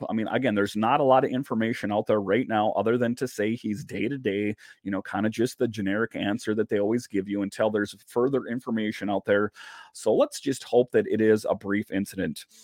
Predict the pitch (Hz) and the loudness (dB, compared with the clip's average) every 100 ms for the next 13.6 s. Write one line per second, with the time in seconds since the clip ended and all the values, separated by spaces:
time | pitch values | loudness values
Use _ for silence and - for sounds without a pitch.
0 | - - 101 110 120 156 170 120 120 120 | -20 -20 -6 2 6 6 6 2 4 4
1 | 117 147 190 165 - 104 101 95 101 107 | 6 4 4 2 4 0 0 -2 -2 0
2 | 120 117 123 104 - 143 127 - 147 143 | 0 2 2 2 4 6 6 4 0 0
3 | 104 95 101 - 131 143 - - 123 135 | -2 0 -2 2 2 2 0 2 4 4
4 | 147 - - - - - 82 - 123 123 | 0 -6 -16 -20 -4 -2 -2 0 2 4
5 | 143 135 120 - - 120 117 170 - 147 | 6 8 8 4 0 2 4 2 6 4
6 | 147 135 135 - 131 143 147 147 143 107 | 6 6 4 2 2 2 4 4 4 -2
7 | 107 110 175 - 123 127 170 - 113 - | 0 0 0 -2 -6 -4 -6 -4 -6 0
8 | 131 196 160 98 95 107 120 - - 90 | 2 2 2 0 0 0 -4 -10 -6 -6
9 | - 147 180 - - 151 156 156 127 120 | 0 2 2 -2 -6 -2 0 2 2 4
10 | 123 - 135 170 180 147 131 120 127 - | 2 4 4 6 4 2 4 2 2 2
11 | 123 160 127 135 - 131 95 - 107 87 | 2 4 2 2 0 -2 -2 -2 -2 -2
12 | - 123 131 127 135 - 104 120 - - | 4 6 8 6 2 -2 -4 -2 -2 -2
13 | 120 127 - 131 127 | 0 -2 -4 -2 -2